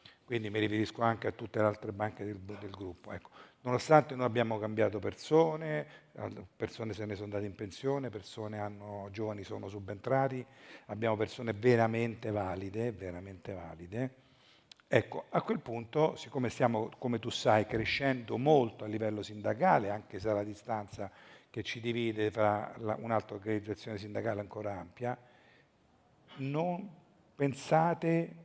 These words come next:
perché Maioli è troppo intelligente per fare ragionamento del genere, neanche lo pensa, non vi pass-, non, vi prego che non vi passi mai in mente di metterci il bastone fra le ruote,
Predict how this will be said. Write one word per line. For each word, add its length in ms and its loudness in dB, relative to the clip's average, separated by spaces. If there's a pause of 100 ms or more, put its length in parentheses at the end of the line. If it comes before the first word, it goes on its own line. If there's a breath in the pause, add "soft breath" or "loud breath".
(100)
perché 280 -8
Maioli 640 0
è 180 -10
troppo 260 -4
intelligente 640 -6
per 120 -4
fare 240 -6
ragionamento 440 -10
del 140 -8
genere, 400 -8
neanche 340 -6
lo 80 -2
pensa, 460 -8 (500 loud breath)
non 720 -2
vi 180 -4
pass-, 340 -4
non, 420 -6
vi 100 -4
prego 320 8
che 140 -6
non 120 -4
vi 120 -6
passi 420 -2
mai 140 0
in 100 -4
mente 640 0 (320 loud breath)
di 120 -2
metterci 520 -6
il 60 -6
bastone 440 -6
fra 180 -4
le 140 -4
ruote, 480 -12